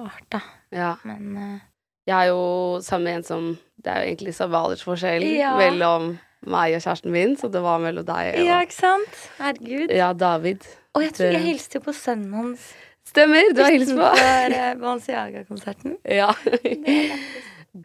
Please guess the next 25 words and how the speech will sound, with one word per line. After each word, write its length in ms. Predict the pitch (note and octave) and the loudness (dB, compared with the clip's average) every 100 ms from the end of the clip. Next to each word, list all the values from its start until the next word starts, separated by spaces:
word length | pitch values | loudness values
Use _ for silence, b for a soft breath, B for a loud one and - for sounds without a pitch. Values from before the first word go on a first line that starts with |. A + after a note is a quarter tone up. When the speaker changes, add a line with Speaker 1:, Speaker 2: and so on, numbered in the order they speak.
| _ | _
Speaker 2:
Og 80 | - | -2
det 80 | G3 | 2
er 60 | F3 | 2
jo 140 | F#3 F#3+ _ _ _ A#3 | 0 -4 _ _ _ -4
ikke 160 | E4 | 0
bare 180 | F#4 F#3 | 4 4
bare 180 | E3+ E3 | 4 2
å 40 | |
gå 120 | F3 E3+ | 2 2
inn 160 | D#3 | 2
i 40 | D#3+ | 0
et 100 | D#3+ | -2
sånt 140 | D#3+ | -6
forhold. 380 | - E3+ - F#3 | -4 -2 -2 -4
Synes 220 | - F#3+ E3+ | -8 -6 0
du 60 | |
det 120 | F3 D#3+ | 0 2
var 140 | E3 | 0
vanskelig? 440 | E3 D#3+ - - A#3+ _ _ _ | -2 -4 -6 -6 -8 _ _ _
Speaker 1:
Ehm, 720 | C#4 C4+ C4 C4 C4 C4 C4 E4+ | -4 -2 -2 -2 -4 -6 -8 -10
ja, 220 | D#4 F#3+ | -10 -8
det 100 | F3+ | -8
var 100 | F#3 G3+ | -8 -6
mye 760 | G#3 G3 F#3 G#3 A3+ A#2 - - | -4 -6 -6 -6 -6 -8 -12 -16
liksom, 380 | G#3+ - G2 | -16 -14 -14